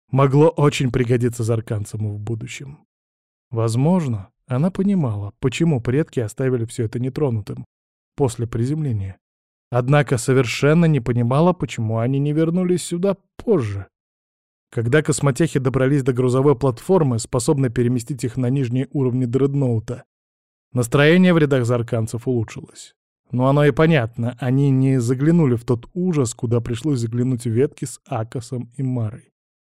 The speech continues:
Но самое главное, они смогли преодолеть первую часть сложного пути, никого не потеряв.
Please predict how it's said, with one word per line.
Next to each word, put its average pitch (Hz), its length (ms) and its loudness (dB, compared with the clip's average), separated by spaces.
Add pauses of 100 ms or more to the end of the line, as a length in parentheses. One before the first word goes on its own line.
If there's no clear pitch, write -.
(380)
Но 113 120 -2
самое 139 420 0
главное, 120 580 -4 (200)
они 151 240 -2
смогли 180 680 2 (300)
преодолеть 170 640 4
первую 120 460 4
часть 117 340 -4
сложного 113 520 0
пути, 117 440 -4 (480)
никого 151 540 2
не 104 100 -4
потеряв. 117 600 -10